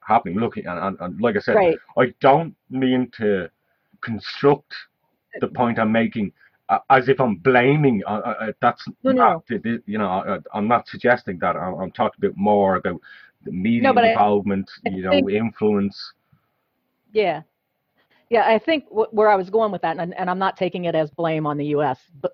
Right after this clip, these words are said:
Speaker 2: I'm not. Um, it, where I'm going with that is I think that that dis-, divisive role over in the Europe is also looking at the United States for leadership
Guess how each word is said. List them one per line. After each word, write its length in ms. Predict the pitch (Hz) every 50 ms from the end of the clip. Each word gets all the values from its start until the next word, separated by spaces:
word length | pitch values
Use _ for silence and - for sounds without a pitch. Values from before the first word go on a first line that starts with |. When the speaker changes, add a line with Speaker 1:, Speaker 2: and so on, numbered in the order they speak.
| - -
Speaker 2:
I'm 120 | - 165 151
not. 280 | 156 156 135 131 156 - - _ _ -
Um, 300 | 185 160 156 156 156 160 - _ _ _ - 151 - _ _ _ _ _ _ _ _ _ _
it, 140 | - 214 214
where 160 | 220 214 196
I'm 60 | 185 190
going 220 | 202 233 262 254
with 100 | 226 -
that 180 | - 180 180 180
is 120 | 180 185
I 60 | 180
think 260 | 170 - 226 226 208 - -
that 200 | 170 196 185 - - 165
that 320 | 175 185 190 - - _
dis-, 180 | - 180 147 - _ _ _ _
divisive 640 | 185 160 160 165 185 208 - - 185 180 160 160 160 _ _ _ _ _ _ _
role 520 | 185 170 180 190 196 196 190 185 180 175 - 175
over 300 | 175 175 175 175 170 170
in 120 | 160 160
the 260 | 156 156 156 156 151 - _ _ _ _
Europe 460 | 175 180 226 240 208 185 165 170 - - _ _ _ _ _ _ _ - - _ _ _ _ _ _ _ _ _ _ _ -
is 180 | 202 180 156
also 600 | 190 214 262 254 - 220 180 170 165 165 147 147 - -
looking 320 | 170 185 202 196 214 185 175
at 120 | 165 165 -
the 80 | 170 156
United 340 | 160 160 156 156 156 156 139
States 260 | - - 160 160 -
for 140 | - 170 160
leadership 480 | 151 165 160 165 156 - 180 160 151